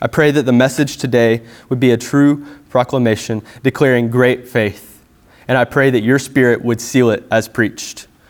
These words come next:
We pray that the new human race in Christ Jesus would continue to grow and flourish and prosper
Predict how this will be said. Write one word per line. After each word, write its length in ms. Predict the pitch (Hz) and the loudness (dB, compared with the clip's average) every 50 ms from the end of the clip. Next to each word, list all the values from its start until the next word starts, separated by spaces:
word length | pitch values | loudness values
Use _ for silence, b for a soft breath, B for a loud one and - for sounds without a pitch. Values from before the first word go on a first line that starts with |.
| b b b b | b b b b
We 120 | 135 143 | 0 0
pray 380 | 139 - 156 151 139 147 147 143 | 2 2 2 2 4 4 2 2
that 160 | 131 131 - | 0 0 0
the 80 | 131 | 2
new 240 | 123 123 135 143 143 | 2 4 4 4 4
human 360 | 131 - 160 156 151 156 156 | 2 2 0 0 2 2 2
race 440 | 143 131 120 117 113 - - - - | 2 2 2 2 0 -4 -10 -12 -12
in 180 | - - 127 123 | -6 -4 -4 -2
Christ 360 | - 156 139 139 135 - - | 0 0 0 0 -2 -2 0
Jesus 400 | 139 135 117 107 120 117 - - | 0 0 2 2 -2 -2 0 0
would 160 | 147 135 135 | -2 -2 0
continue 480 | - 139 120 117 - 160 160 165 165 156 | 0 -2 -2 0 0 -2 0 0 0 0
to 80 | 147 | 0
grow 480 | 135 127 131 139 139 143 151 151 151 147 | 0 0 0 2 4 4 2 2 2 0
and 200 | - 127 123 120 | 0 -2 -2 -2
flourish 520 | - - 143 151 160 156 160 156 - - | -4 -2 0 2 2 2 2 0 -2 -4
and 120 | - 123 120 | -4 -4 -2
prosper 540 | - 151 135 127 - - - - 113 104 | 0 0 0 0 0 -4 -2 -2 -2 -2